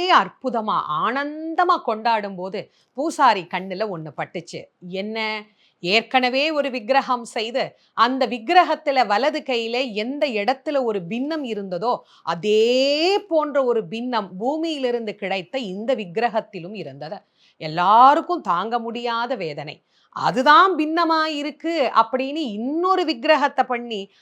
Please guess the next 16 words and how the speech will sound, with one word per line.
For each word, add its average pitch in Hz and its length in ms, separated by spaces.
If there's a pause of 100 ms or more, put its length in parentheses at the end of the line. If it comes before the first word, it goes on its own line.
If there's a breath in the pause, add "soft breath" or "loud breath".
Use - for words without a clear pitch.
(120)
அந்த 247 400
விக்கிரகத்தையாவது 349 1000
நாம 302 320
வச்சு 247 380
வழிபடலாமான்னு 277 880
யோசிச்ச 262 640
நேரத்துல, 196 640 (280 soft breath)
"வேண்டாம், 240 680 (100)
நானே 320 800
இருக்கும்போது 302 800
ஏன் 262 280
பழசு 262 640
புதுசுன்னு 269 420
நீங்க 233 220
மாத்திட்டு 185 280
இருக்கிறீங்க? 185 720